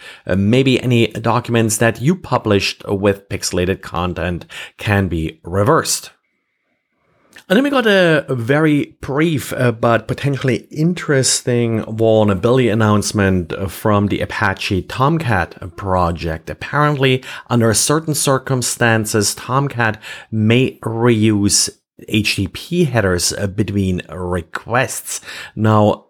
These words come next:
really not a lot, uh, known about this, like, uh, just a two, three sentences or little paragraph here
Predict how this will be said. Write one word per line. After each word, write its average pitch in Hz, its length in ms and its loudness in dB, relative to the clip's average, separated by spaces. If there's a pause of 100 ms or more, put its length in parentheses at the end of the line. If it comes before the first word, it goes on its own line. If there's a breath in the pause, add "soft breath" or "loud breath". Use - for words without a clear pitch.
really 127 680 4
not 151 200 2
a 139 40 4
lot, 135 380 2
uh, 120 100 2
known 120 340 4
about 123 360 0
this, 120 380 0
like, 101 320 -4 (160)
uh, 87 60 0
just - 380 -6
a 98 80 0
two, - 300 -8
three 107 220 -2
sentences 104 600 -4
or 95 180 -4 (280 loud breath)
little 92 220 0
paragraph 110 680 0
here 104 220 2